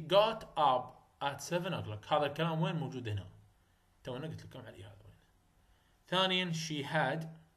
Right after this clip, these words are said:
لأن أنا عن-، هو، هي she have، راح نقول she had. آه، الثالثة، she، ثالثا،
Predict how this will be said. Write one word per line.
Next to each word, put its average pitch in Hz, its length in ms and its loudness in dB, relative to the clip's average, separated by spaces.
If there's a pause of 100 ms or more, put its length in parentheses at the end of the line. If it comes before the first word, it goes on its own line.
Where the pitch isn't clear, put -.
(340)
لأن 117 180 -8
أنا 127 200 -4
عن-، 120 160 -12
هو، 127 180 -6
هي 131 260 -8
she 131 180 -10
have، 160 400 -8
راح 127 140 -14
نقول 123 220 -10
she 117 260 -14
had. 107 240 -10 (1600)
آه، 90 500 -12 (920)
الثالثة، 185 840 2 (1800)
she، 214 300 0 (1600)
ثالثا، 160 640 0